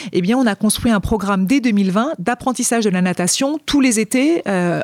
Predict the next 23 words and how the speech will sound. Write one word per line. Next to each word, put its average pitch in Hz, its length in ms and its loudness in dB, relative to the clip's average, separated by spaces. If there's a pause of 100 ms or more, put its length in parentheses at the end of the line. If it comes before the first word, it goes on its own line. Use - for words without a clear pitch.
en 190 120 0
Seine-Saint-Denis 190 460 2
notamment. 226 400 0 (420)
Euh, 170 200 0 (400)
pour - 180 -4
qu'on 208 320 0
ne 196 120 2
s-, - 300 -4 (120)
se 190 220 -4
satisfasse 214 520 -4
pas 208 140 -2
juste 208 340 0
de 165 120 0
l'installation 202 560 0
de 175 100 2
bassins 208 320 0
en 196 40 2
Seine-Saint-Denis, 190 500 0
mais 277 120 4
qu'on 302 180 -2
prépare 294 440 -2
au 226 80 0
contraire, 247 580 0